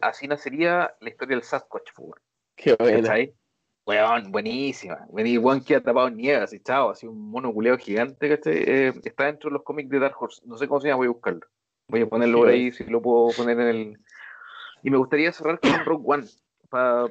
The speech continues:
Speaker 1: pa ir cerrando ya, porque ya hemos, weón, casi dos horas y tanto. Eh,
Speaker 2: Sí, bueno, Rogue One es pa' mí una de las mejores películas de Star Wars.
Speaker 1: Sin duda, pa' mí es,
Speaker 2: Por
Speaker 1: es, es la segunda mejor.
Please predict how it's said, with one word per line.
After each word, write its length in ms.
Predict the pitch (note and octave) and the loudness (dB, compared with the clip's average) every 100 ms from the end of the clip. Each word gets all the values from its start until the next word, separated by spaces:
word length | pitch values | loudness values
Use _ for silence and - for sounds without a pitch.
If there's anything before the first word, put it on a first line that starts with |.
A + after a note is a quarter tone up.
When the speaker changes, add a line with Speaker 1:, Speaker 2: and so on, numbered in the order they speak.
| - | -4
Speaker 1:
pa 100 | B2+ | -4
ir 140 | C3+ | -4
cerrando 360 | - C3 D3 D3 | -6 -4 -2 2
ya, 100 | D3 | 2
porque 220 | C#3+ C3 | 2 0
ya 120 | B2+ | 0
hemos, 300 | B2+ B2 A#2+ | 4 2 2
weón, 240 | A2+ B2+ B2 | 0 -2 -2
casi 480 | B2 - B2 B2 A#2 _ _ _ - | -6 2 4 4 0 _ _ _ -12
dos 200 | G2+ A#2+ | 0 2
horas 120 | A#2 | 4
y 40 | |
tanto. 340 | A2+ A2+ _ - _ _ _ _ _ - _ _ | 0 -4 _ -20 _ _ _ _ _ -20 _ _
Eh, 560 | - A2+ A2+ A2 G#2+ C#3 | -2 2 4 4 4 4
Speaker 2:
Sí, 200 | C#3 - - _ | 2 -4 -20 _
bueno, 240 | D#3 D3 | 4 4
Rogue 320 | C#3 D3 D#3 D#3 | 8 6 8 8
One 140 | D#3+ | 8
es 40 | D#3+ | 6
pa' 160 | D#3+ | 6
mí 200 | C#3+ D#3 | 6 8
una 180 | D3+ D3+ | 8 8
de 60 | C#3+ | 6
las 100 | C3+ | 6
mejores 300 | B2+ C#3 D#3 | 4 4 2
películas 380 | - D#3 D3+ D#3+ | 0 0 2 0
de 20 | |
Star 160 | - | 0
Wars. 240 | B2+ - _ _ _ _ _ _ _ _ _ | -6 -6 _ _ _ _ _ _ _ _ _
Speaker 1:
Sin 180 | - C3 | -4 2
duda, 240 | A#2 F#2+ | 2 2
pa' 80 | - | -2
mí 280 | B2 C3 C3 | 0 0 0
es, 180 | C3 B2 | 0 0
Speaker 2:
Por 100 | A2 | 0
Speaker 1:
es, 220 | A#2 - _ _ _ - | 0 0 _ _ _ -4
es 80 | |
la 80 | A#2 | -4
segunda 320 | A2+ B2 C3+ | -2 -4 -2
mejor. 240 | B2 - | -6 -6